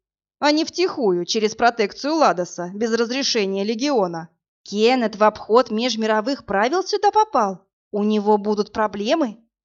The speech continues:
Он наградил Даррена взглядом, к которому как минимум смертельное проклятие должно было прилагаться.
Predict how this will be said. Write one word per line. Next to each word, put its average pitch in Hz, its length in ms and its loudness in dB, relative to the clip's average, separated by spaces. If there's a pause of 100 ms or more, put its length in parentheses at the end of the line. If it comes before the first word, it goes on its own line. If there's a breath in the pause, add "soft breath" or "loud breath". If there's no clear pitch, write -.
(460 loud breath)
Он 226 180 0
наградил 226 480 0
Даррена 220 380 2
взглядом, 214 640 -2
к - 80 -12
которому 214 440 0
как 226 220 -4
минимум 220 480 -2
смертельное 294 640 -2
проклятие 240 640 -2
должно 202 420 -2
было 196 200 -2
прилагаться. 208 800 -2